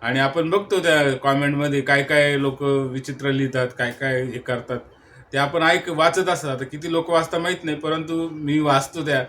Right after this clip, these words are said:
परंतु ते वाचल्यानंतर ही जी काही टोळधाड आहे मित्रांनो, आणि किती खालच्या स्तराला जाऊन ते टीका टिप्पणी करतात, हे, अ, पाहिलं तर खरंच आश्चर्य वाटतं की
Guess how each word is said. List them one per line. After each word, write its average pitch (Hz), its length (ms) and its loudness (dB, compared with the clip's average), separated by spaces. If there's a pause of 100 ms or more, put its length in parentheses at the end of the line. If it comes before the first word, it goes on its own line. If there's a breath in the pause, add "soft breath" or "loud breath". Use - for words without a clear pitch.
(340 loud breath)
परंतु 156 340 0
ते 165 140 -6
वाचल्यानंतर 185 840 2 (440)
ही 143 100 -4
जी 143 140 -4
काही 196 220 2
टोळधाड 190 560 4
आहे 139 100 2
मित्रांनो, 127 420 -2 (460 soft breath)
आणि 139 220 0
किती 160 320 -6
खालच्या 143 360 0
स्तराला 156 440 0
जाऊन 170 320 -2
ते 170 140 -8
टीका 156 280 -4
टिप्पणी 156 400 -4
करतात, 143 380 -2 (360)
हे, 135 200 2
अ, 120 380 -10 (1040)
पाहिलं 151 340 2
तर 165 160 0
खरंच 151 240 -2 (380 loud breath)
आश्चर्य 160 360 2
वाटतं 143 300 2
की 135 180 -8